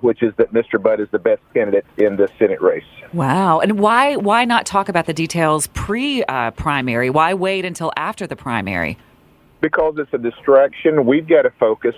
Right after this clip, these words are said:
Speaker 1: right now. Look, I'm not gonna play any punch-, any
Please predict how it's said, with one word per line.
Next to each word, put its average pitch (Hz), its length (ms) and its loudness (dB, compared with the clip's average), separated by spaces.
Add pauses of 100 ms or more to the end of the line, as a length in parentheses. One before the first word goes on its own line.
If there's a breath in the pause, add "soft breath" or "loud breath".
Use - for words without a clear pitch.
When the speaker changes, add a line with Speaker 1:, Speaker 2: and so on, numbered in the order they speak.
Speaker 1:
right 147 300 2
now. 117 440 2 (1040)
Look, 120 200 2
I'm 117 80 0
not 131 180 0
gonna 135 180 0
play 135 240 2
any 123 140 -4
punch-, 135 340 -2
any 113 220 -2